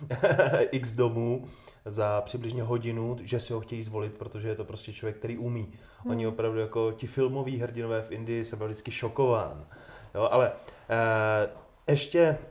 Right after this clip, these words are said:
Speaker 1: <clears throat> k tému klanu Gandhiů.
Speaker 2: Mhm.
Speaker 1: Eh, vlastně Indira Gandhiová si vzala přívlastek Gandhi jenom díky té popularitě a očividně jí to velmi pomohlo.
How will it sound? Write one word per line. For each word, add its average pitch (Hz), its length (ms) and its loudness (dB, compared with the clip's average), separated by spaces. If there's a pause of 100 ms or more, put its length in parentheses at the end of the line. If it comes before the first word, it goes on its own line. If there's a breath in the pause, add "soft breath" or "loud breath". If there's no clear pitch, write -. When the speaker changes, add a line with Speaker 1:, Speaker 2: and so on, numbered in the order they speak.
(120)
Speaker 1:
<clears throat> 127 340 4
k - 60 -12 (140)
tému 117 1000 4
klanu 120 320 4
Gandhiů. 107 760 -2 (280 soft breath)
Speaker 2:
Mhm. 214 120 0
Speaker 1:
Eh, 98 640 2
vlastně 107 260 -4
Indira 117 260 8
Gandhiová 110 500 -2
si 117 160 -8
vzala 120 580 -2
přívlastek 110 680 -6
Gandhi 107 540 -2 (300 soft breath)
jenom 107 220 -4
díky 110 220 -8
té 113 140 -2
popularitě 107 640 0
a 82 120 0
očividně 107 380 -6
jí 107 60 -6
to 113 100 -6
velmi 113 300 -4
pomohlo. 123 400 -8